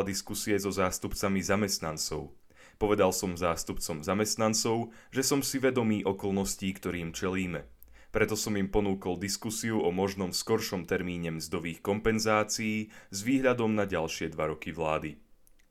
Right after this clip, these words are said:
Druhá oblasť, o ktorej sa v súčasnosti vedú debaty, sa podľa neho týka zamestnávateľov.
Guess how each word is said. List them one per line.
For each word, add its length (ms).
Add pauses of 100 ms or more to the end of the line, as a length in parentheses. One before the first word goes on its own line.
(360)
Druhá 400
oblasť, 560
o 80
ktorej 320
sa 160
v 160
súčasnosti 480
vedú 320
debaty, 480 (160)
sa 240
podľa 400
neho 160
týka 400
zamestnávateľov. 1040